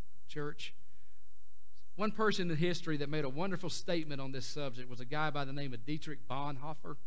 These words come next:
or Bonhoeffer. I never know how to, how to pronounce it, but he was a, uh, he was a German pastor and theologian during the time of the Nazi regime. As a matter of fact, he was a, he was a Nazi, uh,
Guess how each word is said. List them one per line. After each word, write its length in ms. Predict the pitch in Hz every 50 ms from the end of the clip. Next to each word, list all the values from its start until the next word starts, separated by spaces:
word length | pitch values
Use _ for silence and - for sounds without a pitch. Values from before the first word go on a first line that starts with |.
| - - -
or 60 | 117 110 -
Bonhoeffer. 560 | 139 147 135 117 - - 147 - - 147 131 - - - - - - - - -
I 40 | 131
never 240 | 143 143 139 131
know 140 | 143 143 135
how 100 | 135 135
to, 100 | 123 113 104
how 100 | 117 143
to 80 | 127 117
pronounce 440 | - 131 127 131 135 135 117 - -
it, 80 | 113 -
but 100 | 120 - - - - - - - - - - - -
he 140 | - 185 196
was 240 | 185 180 170 139 127
a, 220 | 151 147 143 135
uh, 180 | 135 127 117 107 - - - - - - - - - - - - - - -
he 140 | 165 180 190
was 160 | 175 135 135
a 60 | 131
German 720 | 117 113 113 127 165 170 175 170 165 160 147 139 127 110 - - - - - - - - - - - - - - -
pastor 580 | - - 165 165 165 156 - - - 156 147 139
and 160 | 127 117 113 -
theologian 680 | 170 175 156 139 139 143 139 143 143 127 131 127 127
during 240 | 123 139 135 131 120
the 60 | 117
time 340 | - - 147 139 139 135 127
of 60 | 113
the 60 | 113
Nazi 500 | 110 117 131 131 135 131 - - 135 123
regime. 640 | 117 117 117 104 - 123 123 123 120 117 113 110 - - - - - - - - - - - - - - 147
As 140 | 127 110
a 60 | 123 123
matter 220 | 131 135 131 123
of 60 | 110
fact, 280 | - 143 131 127 127 131
he 100 | 143 131
was 160 | 123 107 110
a, 80 | 117 107
he 200 | 101 120 143 131
was 140 | 127 110
a 80 | 117 110
Nazi, 540 | 113 117 127 123 127 - - - 123 117 117
uh, 200 | 117 110 107